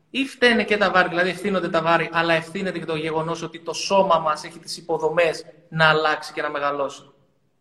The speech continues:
Πιστεύω και τα δύο. Άρα χρειαζόμαστε και τα κατάλληλα ερεθίσματα απ' έξω,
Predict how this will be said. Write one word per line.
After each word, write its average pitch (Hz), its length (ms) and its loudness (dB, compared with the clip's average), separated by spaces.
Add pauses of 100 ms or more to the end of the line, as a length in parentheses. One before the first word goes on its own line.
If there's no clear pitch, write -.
(640)
Πιστεύω 196 300 -4
και 226 80 -2
τα 254 140 2
δύο. 180 240 0 (680)
Άρα 160 200 4
χρειαζόμαστε 190 480 0
και 151 120 -8
τα 220 120 -4
κατάλληλα 220 440 -2
ερεθίσματα 156 480 -4
απ' 139 120 -4
έξω, 185 400 -6